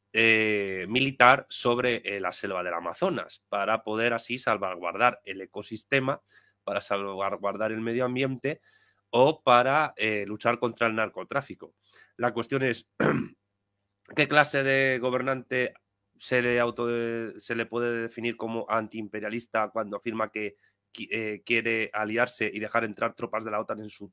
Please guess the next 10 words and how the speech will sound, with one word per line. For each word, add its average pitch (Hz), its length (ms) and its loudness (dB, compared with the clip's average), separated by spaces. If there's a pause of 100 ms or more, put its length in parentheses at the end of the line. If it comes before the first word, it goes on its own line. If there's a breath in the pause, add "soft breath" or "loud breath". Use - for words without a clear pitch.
territorio? 107 500 -8 (920)
Eh, 104 340 -6
¿sabe 117 280 2
este - 180 -6
hombre 123 160 0
lo 110 100 -2
que 110 80 -4
es 107 60 -6
la 110 120 2
otan? 120 380 -4